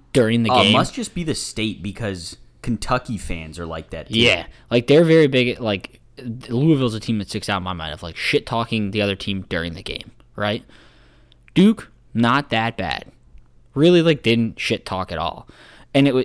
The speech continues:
Speaker 1: it probably was because they were playing <laughs> like shit, too. Like, the same as Notre Dame. Um, but every single one of them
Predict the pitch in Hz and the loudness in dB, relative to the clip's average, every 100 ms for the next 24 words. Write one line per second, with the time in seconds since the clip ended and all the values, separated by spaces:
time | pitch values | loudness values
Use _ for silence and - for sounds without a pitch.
0 | - 131 - - 131 151 180 156 123 120 | 2 0 0 -2 0 2 2 2 0 -2
1 | 113 107 104 95 - - _ _ _ _ | 0 0 0 -4 -10 -12 _ _ _ _
2 | _ - 95 95 95 104 113 - 110 104 | _ -16 -4 0 0 0 -2 -4 -4 -2
3 | 117 110 113 127 - - 131 135 _ _ | -2 0 -2 0 0 0 0 -4 _ _
4 | _ - 110 131 151 _ _ _ _ - | _ -6 -2 -2 -4 _ _ _ _ -8
5 | 104 101 - - - - 104 - 107 110 | -8 -8 -16 -20 -20 -16 -10 -4 -2 0
6 | 107 107 107 101 95 98 143 - _ _ | -2 -4 -4 -2 0 0 -2 -8 _ _
7 | - _ _ 107 101 92 80 69 _ _ | -20 _ _ -2 0 0 -2 -10 _ _
8 | _ _ _ _ _ - _ _ _ - | _ _ _ _ _ -20 _ _ _ -20
9 | - 120 101 - - _ - _ _ _ | -2 0 0 -6 -20 _ -20 _ _ _
10 | _ _ 123 131 131 160 202 - 123 113 | _ _ 0 2 2 2 0 0 -2 0
11 | 123 113 95 92 85 76 82 | 0 0 -2 -4 -8 -12 -14